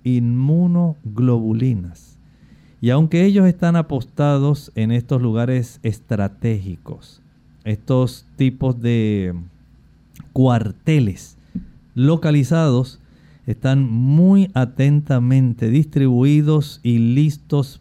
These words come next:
para el ataque. Por supuesto, en este caso del linfoma no Hodgkin, estos glóbulos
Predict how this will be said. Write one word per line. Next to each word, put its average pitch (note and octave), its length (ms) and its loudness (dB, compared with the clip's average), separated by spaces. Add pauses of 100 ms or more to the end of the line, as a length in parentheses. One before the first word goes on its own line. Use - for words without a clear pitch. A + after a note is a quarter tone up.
para C#3 280 0
el C3 120 -2
ataque. A2+ 580 -6 (920)
Por C3+ 140 2
supuesto, C#3+ 600 0 (540)
en G#2+ 140 0
este A#2 260 0
caso B2 360 0
del A#2 120 2
linfoma A#2+ 720 0
no A#2 220 2
Hodgkin, C#3+ 560 0 (520)
estos B2+ 300 -2
glóbulos C3 520 0